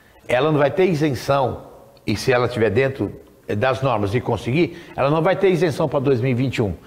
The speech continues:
e sim para dois mil e vinte e dois. Porque para ter isenção para o ano seguinte,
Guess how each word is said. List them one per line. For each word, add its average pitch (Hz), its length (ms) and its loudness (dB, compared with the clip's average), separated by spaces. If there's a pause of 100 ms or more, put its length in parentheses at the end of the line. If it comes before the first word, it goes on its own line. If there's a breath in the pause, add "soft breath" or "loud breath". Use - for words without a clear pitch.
(160 loud breath)
e 113 120 -4
sim 180 280 0
para 190 180 -2
dois 175 200 4
mil 180 140 2
e - 20 4
vinte 185 220 0
e 202 40 -2
dois. 147 260 2 (240 loud breath)
Porque - 200 -4
para 147 160 0
ter 196 500 2 (120)
isenção 131 560 0
para 135 280 0
o 135 160 4
ano 226 220 2
seguinte, 165 560 0